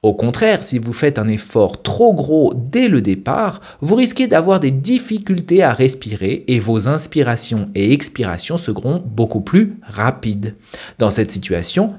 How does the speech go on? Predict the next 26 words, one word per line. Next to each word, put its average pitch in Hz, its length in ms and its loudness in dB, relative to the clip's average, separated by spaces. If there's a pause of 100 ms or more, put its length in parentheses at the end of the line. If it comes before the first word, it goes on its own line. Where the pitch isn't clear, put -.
votre 110 240 -2
haleine 101 260 0
sera 117 600 -2 (160)
courte. - 480 -2 (680)
Mais 240 160 6
en 175 120 4
général, 135 720 -2
l'expression 135 720 0 (100)
de 113 220 2
longue 127 500 4
haleine 107 500 0 (200)
n'est 143 160 0
pas 196 320 0
utilisée 135 520 0
pour 120 220 0
décrire 131 380 2
une 113 120 0
activité 107 520 -2
sportive. - 840 -2 (380)
On 147 100 6
l'utilise 185 400 4
plutôt 170 400 -2
pour 143 220 -2
une 131 100 0
activité 120 720 -4
intellectuelle 147 960 0